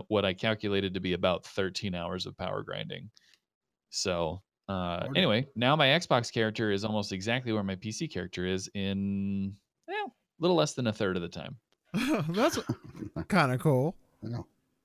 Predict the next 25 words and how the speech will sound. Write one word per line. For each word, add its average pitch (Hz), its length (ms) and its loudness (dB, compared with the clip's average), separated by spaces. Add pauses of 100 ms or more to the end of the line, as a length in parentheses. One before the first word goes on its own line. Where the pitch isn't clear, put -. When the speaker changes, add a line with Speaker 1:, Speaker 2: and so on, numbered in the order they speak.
(140)
Speaker 1:
I 170 40 2
mean, 220 160 6
it 226 60 6
was, 240 180 0
it 156 100 0
was 147 220 4
definitely 170 440 2
a 135 100 2
very 127 400 2
different 113 280 0
experience, 90 540 -6
right? 92 180 -2
So, 95 320 2 (480)
I 110 40 -2
mean, 101 140 -2
I'm, 110 260 0
I, 110 260 4 (160)
I, - 220 -14 (120)
I 113 100 0
th-, - 400 -12
very 147 560 4
thankfully 107 500 -2
had 107 220 2
a 95 80 2
group 104 380 -2